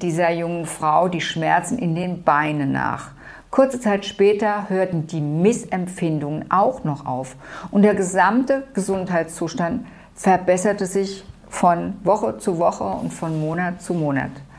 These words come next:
Die Patientin hat die zwischenzeitlich verordnete Interferontherapie der Neurologin zweitausendsiebzehn abgesetzt.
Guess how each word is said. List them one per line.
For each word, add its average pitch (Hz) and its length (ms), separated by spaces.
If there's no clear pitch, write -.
Die 226 60
Patientin 254 600
hat 240 380
die 214 120
zwischenzeitlich 220 720
verordnete 208 840
Interferontherapie 196 1700
der 185 160
Neurologin 196 1300
zweitausendsiebzehn 175 1700
abgesetzt. - 840